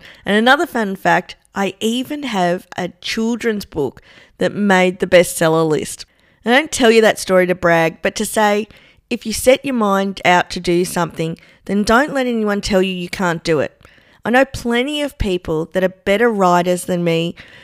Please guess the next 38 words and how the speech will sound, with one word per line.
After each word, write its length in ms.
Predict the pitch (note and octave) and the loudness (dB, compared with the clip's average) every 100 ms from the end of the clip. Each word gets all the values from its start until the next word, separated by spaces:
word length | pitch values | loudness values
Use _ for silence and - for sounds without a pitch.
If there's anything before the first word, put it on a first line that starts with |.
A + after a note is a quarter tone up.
| - | -4
but 320 | G#3 G3+ - - | 2 2 0 -8
the 60 | |
difference 540 | A#3 C4 C4+ C#4+ C4 A3+ | -4 -4 -2 -4 -4 -4
is 280 | G#3+ G3+ - | -4 -4 0
that 320 | F#3+ - _ | 0 0 _
I 160 | G#3+ C#4 | -6 -4
was 160 | C#4+ | -4
willing 300 | A3+ A3 G#3+ | -2 0 0
to 80 | G3 | 0
have 160 | G3 F3+ | -2 -4
a 20 | |
go, 440 | F3 F3 F3+ E3 F#3 _ _ _ - - | 0 2 2 0 -8 _ _ _ -14 -4
and 160 | G#3+ | 0
they're 160 | A#3 C#4+ | 2 2
still 280 | C#4+ C#4 C4 | -2 -4 -2
pondering 560 | - A#3 A#3+ G#3 F#3+ | 0 0 2 0 0
on 180 | F#3 F#3 | -2 2
what 160 | F#3+ - | 0 0
to 120 | F#3+ | -2
write. 500 | F3+ F3+ E3 - - _ _ _ _ _ - | 2 2 0 -8 -20 _ _ _ _ _ 2
The 80 | |
other 120 | C4+ F#4 | 2 2
thing 240 | - C4 | -4 -2
you 140 | A#3+ | 0
will 100 | A3 | 0
now 260 | G#3 F#3+ F#3 | 0 0 0
note 420 | F#3 F#3 F3 D3 | 0 0 -2 -4
is 380 | - F#3+ F#3+ F#3+ | -8 -6 -6 -8
that 280 | - F#3+ - | 0 0 0
if 160 | - A#3 | -8 -10
you 100 | A#3+ | -6
go 260 | - A3+ B3+ | 2 4 4
to 120 | B3+ | 0
read 320 | G3+ G3 G#3+ | 0 -2 -2
a 20 | |
book 220 | F#3+ F3+ | -4 -2
I've 180 | F#3+ F3 | 0 0
written, 300 | F3 D3 D3+ | -2 -4 -8